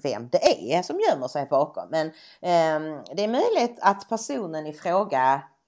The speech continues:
kommer ut, eh, med sitt eget namn vad det lider, men, eh, folk, eh, känner ju, ehm, henne som Daniela av Geijerstam på Twitter.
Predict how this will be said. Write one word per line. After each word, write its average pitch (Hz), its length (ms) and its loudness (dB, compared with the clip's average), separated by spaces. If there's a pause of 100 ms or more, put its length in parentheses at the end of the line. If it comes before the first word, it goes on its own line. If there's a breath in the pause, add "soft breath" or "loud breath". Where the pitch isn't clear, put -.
(180)
kommer 175 480 -2
ut, 139 500 -8
eh, 147 200 0
med 202 160 -2
sitt 180 140 -12
eget 202 340 -6
namn 392 200 0
vad 151 100 0
det 151 60 -6
lider, 160 540 2 (220 loud breath)
men, 175 480 -2
eh, 151 260 0 (380)
folk, - 340 -4
eh, 190 340 4
känner 143 440 0
ju, 131 400 0 (320)
ehm, 120 640 -6 (240)
henne 123 240 -4
som 127 220 -8
Daniela 131 600 -2
av 110 180 -2
Geijerstam 127 720 -2
på 117 60 -14
Twitter. - 500 -2